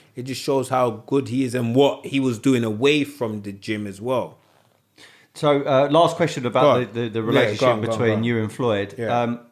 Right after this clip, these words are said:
Speaker 2: obviously, Floyd being a great boxer. What was it like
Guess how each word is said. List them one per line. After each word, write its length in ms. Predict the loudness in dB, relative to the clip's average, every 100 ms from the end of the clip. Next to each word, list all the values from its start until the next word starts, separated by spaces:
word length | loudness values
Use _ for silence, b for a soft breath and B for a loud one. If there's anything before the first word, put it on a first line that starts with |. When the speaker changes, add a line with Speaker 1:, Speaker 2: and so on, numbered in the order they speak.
| _
Speaker 2:
obviously, 360 | -2 -2 -4 -8
Floyd 260 | -4 -4 -2
being 120 | -4
a 40 |
great 200 | -2 -4
boxer. 340 | -4 -8 -8 -8 B -10
What 140 | -6
was 140 | -4 -2
it 160 | 2
like 360 | 4 4 0